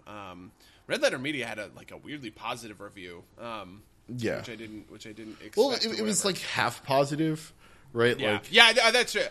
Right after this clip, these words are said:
Speaker 1: I think in this one, you are Mike and I
Speaker 2: I
Speaker 1: am
Speaker 2: am
Speaker 1: Jay, if
Speaker 2: Yep.
Speaker 1: that makes sense.
Speaker 2: Yeah, no, that's, I was
Speaker 1: 'Cause
Speaker 2: thinking
Speaker 1: I
Speaker 2: the
Speaker 1: very
Speaker 2: exact
Speaker 1: much
Speaker 2: same
Speaker 1: agreed
Speaker 2: thing,
Speaker 1: with
Speaker 2: yeah.
Speaker 1: Jay. I was like, "Yeah, all of this stuff is boring," and then the ending came out of nowhere. Um, <clears throat> but I do wanna give it some credit. Like, I, I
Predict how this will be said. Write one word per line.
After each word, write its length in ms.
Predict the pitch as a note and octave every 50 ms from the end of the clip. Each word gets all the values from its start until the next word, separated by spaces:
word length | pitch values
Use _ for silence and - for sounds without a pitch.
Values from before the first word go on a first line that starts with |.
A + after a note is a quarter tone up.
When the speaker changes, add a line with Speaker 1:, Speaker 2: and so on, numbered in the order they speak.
| - - -
Speaker 1:
I 120 | - A#3+
think 260 | A#3+ - - - G#3 G#3
in 160 | G3+ G3 G3+
this 220 | A#3 A#3+ - -
one, 120 | F#3+ E3+ D#3
you 280 | D3 D#3 F#3+ B3 B3+
are 120 | A3 F#3+ F3
Mike 440 | E3 E3 E3 E3 D3+ C3+ - - -
and 120 | C#3+ D3 C#3+
I 160 | C#3+ D3 C#3+
Speaker 2:
I 60 | B2
Speaker 1:
am 40 | B2+ B2+ A#2
Speaker 2:
am 120 | - - -
Speaker 1:
Jay, 600 | - - - C3 B2 A#2 G#2+ F#2+ G2+ G2 - - -
if 60 | G#2 G#2+
Speaker 2:
Yep. 180 | B2+ D#3 E3+ F3
Speaker 1:
that 40 | E3+
makes 180 | - - A#2+
sense. 100 | A#2+ A#2+
Speaker 2:
Yeah, 160 | C3+ D3 C#3+ B2+
no, 140 | C#3+ C#3+ C3+
that's, 220 | C3+ C3+ B2+ C#3
I 80 | C3+ C#3
was 100 | C3 -
Speaker 1:
'Cause 60 | - C#3
Speaker 2:
thinking 40 | D#3+
Speaker 1:
I 60 | -
Speaker 2:
the 60 | C3+ A#2+
Speaker 1:
very 100 | - A3+
Speaker 2:
exact 120 | - C3 -
Speaker 1:
much 80 | G#3+
Speaker 2:
same 120 | - C3 A#2
Speaker 1:
agreed 160 | A2 - -
Speaker 2:
thing, 100 | A2+ G#2+
Speaker 1:
with 100 | G#2+ G#2+
Speaker 2:
yeah. 60 | G2+ G2+
Speaker 1:
Jay. 160 | - E3 D#3
I 80 | C#3+
was 100 | C#3 B2+
like, 140 | C#3+ C3 A#2+
"Yeah, 200 | C3+ E3 D#3 C#3+ A2
all 160 | C#3 D#3+ F3
of 60 | E3+
this 100 | D#3 D3+
stuff 240 | - - E3 D3+ -
is 120 | C#3 B2 B2+
boring," 420 | B2+ C#3+ C#3 C#3+ C#3 C3 B2 A2
and 80 | A#2 A#2
then 100 | A#2+ A#2+
the 140 | A#2 A#2 A#2+
ending 240 | A#2+ A2+ A#2 A2 G#2
came 160 | - A#2+ A2
out 80 | A2 G#2
of 80 | G2+
nowhere. 380 | G#2 A2 G#2+ G2+ G2 F#2+ G2 F#2 - - - - - -
Um, 320 | A2+ G#2+ G#2 G2+ G2+ F#2+ - _
<clears throat> 60 | _
but 720 | - - A#3+ E3+ A3 F#3+ - - G#3 G#3+ G3+ E3 C#3 - C4+
I 60 | C#4+
do 100 | D4+ E4+
wanna 160 | F#4 F4 D4+
give 100 | A3 A#3+
it 140 | A3+ G3+ F3
some 120 | - F3+ E3
credit. 280 | D#3+ F3 E3 D3 B2
Like, 160 | C3 B2 A#2+ - - - - - - - _ -
I, 240 | G3 B3 C4 A#3+ - -
I 280 | - G#3 G#3+ G#3 F#3